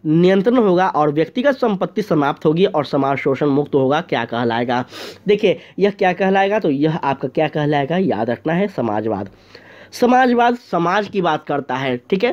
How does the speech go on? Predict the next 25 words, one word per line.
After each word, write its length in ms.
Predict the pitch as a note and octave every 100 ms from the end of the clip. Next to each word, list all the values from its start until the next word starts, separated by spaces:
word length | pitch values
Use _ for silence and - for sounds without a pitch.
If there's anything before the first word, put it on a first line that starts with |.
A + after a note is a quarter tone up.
| - _ -
स्वयं 240 | G#3+ B3+
की 140 | B3 G#3+
बात 220 | G3 -
नहीं 300 | D3+ C#3 D#3+
करता 300 | D3+ C3+ B2
है। 200 | B2 B2+ - - -
इसीलिए 400 | G#3+ C4+ C4 C4
आप 160 | G#3+
देखेंगे, 500 | F3+ G3+ G3+ B3+ A3+
द्वितीय 400 | G#3+ F3 - G#3
विश्व 300 | G#3 G#3 F#3+
युद्ध, 400 | F3 C#3+ A#2+ B2 C3+ - -
सेकेंड 300 | G3+ G3+ B3+
वर्ल्ड 260 | A3 A3
वॉर 160 | G#3 G#3
जब 220 | F#3+ F#3+ E3+
हो 120 | F3
रहे 180 | F#3+ F3
थे, 300 | - D3+ D#3
तो 320 | - - E3
सेकेंड 360 | - G#3+ C#4
वर्ल्ड 280 | C#4 A#3 A#3
वॉर 220 | G#3+ G#3+
के 160 | G#3+ A3+
बाद 380 | F#3+ F#3 G3